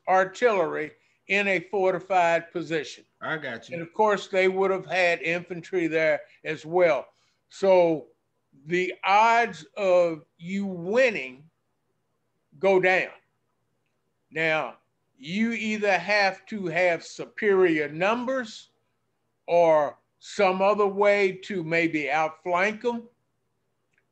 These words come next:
Speaker 1: be-, to overcome the power of the artillery. And you gotta remember, with some of these artillery pieces, you're talking a range of over a mile. You can't shoot a rifle accurately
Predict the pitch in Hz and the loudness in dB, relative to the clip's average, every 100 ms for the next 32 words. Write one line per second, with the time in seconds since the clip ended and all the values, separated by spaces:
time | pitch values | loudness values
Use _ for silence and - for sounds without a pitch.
0 | _ 160 156 _ - 208 175 147 _ 190 | _ -12 -12 _ -8 -6 -6 -8 _ 2
1 | 202 196 185 226 202 185 165 _ _ _ | 2 0 -2 2 2 2 -2 _ _ _
2 | - 156 160 - 214 202 185 165 165 156 | -8 -4 -4 0 4 4 4 0 -2 -2
3 | 156 151 147 190 143 107 98 _ _ _ | -2 -2 -4 -6 -6 -8 -18 _ _ _
4 | _ - 156 180 220 226 208 196 220 262 | _ -12 -10 -2 2 4 2 -2 -2 -4
5 | 196 151 156 - 233 247 240 233 208 208 | -4 -8 -10 -2 0 0 -2 -4 -4 0
6 | 202 196 285 240 180 156 - 185 156 - | 0 0 0 0 0 -6 -8 -10 -12 -16
7 | - _ _ _ 160 190 202 214 202 185 | -20 _ _ _ -2 -2 2 2 0 -4
8 | 160 170 208 208 190 160 156 180 170 156 | -4 0 0 0 -2 -4 0 0 0 -6
9 | 143 175 190 123 - _ _ _ _ _ | -6 -2 -2 -4 -12 _ _ _ _ _
10 | _ - 190 214 262 240 214 - 277 247 | _ -10 -8 -4 0 0 -2 -6 -4 -2
11 | 170 196 233 175 - 147 160 175 165 156 | 2 4 4 2 -4 -4 0 0 0 -6
12 | 127 139 135 | -10 -12 -14